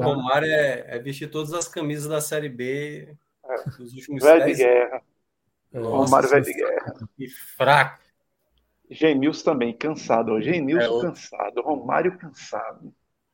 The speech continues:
Speaker 3: Não, é difícil, viu? Situação do A B C. Mas tem dado sinais, né? Tem dado sinais ali com Alan Aldi que as coisas podem mudar pra, pra tentar essa permanência.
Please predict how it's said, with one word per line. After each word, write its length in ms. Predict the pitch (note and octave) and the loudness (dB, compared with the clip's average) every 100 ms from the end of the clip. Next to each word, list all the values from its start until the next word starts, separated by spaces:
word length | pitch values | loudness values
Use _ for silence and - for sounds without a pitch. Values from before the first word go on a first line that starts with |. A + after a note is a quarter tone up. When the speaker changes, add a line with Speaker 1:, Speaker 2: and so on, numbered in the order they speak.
| _ _ _ _ B2 | _ _ _ _ -10
Speaker 3:
Não, 240 | A#2+ A#2 | -8 -8
é 180 | G2+ F#2+ | -10 -6
difícil, 500 | C3 E3+ E3+ E3+ - | -4 2 2 2 0
viu? 260 | A2+ C3+ F3+ _ _ _ _ _ _ _ _ | -4 -4 -6 _ _ _ _ _ _ _ _
Situação 380 | - C3 D3 | -4 -2 0
do 80 | C#3+ | 0
A 20 | |
B 160 | C#3 C#3 | 2 0
C. 400 | B2+ C3 B2+ E3 - _ _ _ _ _ _ _ _ _ _ _ - | -2 0 0 0 -6 _ _ _ _ _ _ _ _ _ _ _ 0
Mas 220 | A3+ C4+ | 4 6
tem 160 | E4 C#4+ | 6 8
dado 260 | C4 C4 | 8 8
sinais, 580 | - D4+ B3 G3 D#3+ C3+ | 2 4 8 8 8 4
né? 120 | D#3+ | -2
Tem 180 | F3 C4+ | 0 2
dado 260 | B3+ B3 A#3+ | 4 4 0
sinais 560 | - A#3 F#3 E3+ E3 | -2 2 4 6 6
ali 300 | F3 C#3+ C#3+ | 2 4 0
com 140 | D3 D#3 | 0 0
Alan 260 | D3+ C#3+ | 2 0
Aldi 720 | C3 C#3 D#3 E3+ F3+ D#3 A#2+ _ _ _ _ _ _ _ _ _ _ | 2 2 2 0 0 0 -4 _ _ _ _ _ _ _ _ _ _
que 100 | - | -2
as 160 | G#3+ - | -2 4
coisas 320 | G3+ G3+ G3+ | 6 6 4
podem 320 | - G3 F#3+ | 2 2 2
mudar 400 | G#3 F#3+ D#3 D3 | 2 2 4 2
pra, 280 | D3 E3 D3+ | 2 0 0
pra 200 | C3 D3+ | -2 -4
tentar 320 | C#3 D#3 C#3 | -4 -4 -2
essa 180 | C3 C#3+ | -2 -4
permanência. 680 | - D3 E3+ B2+ G2 - | -6 -4 -4 -4 -8 -16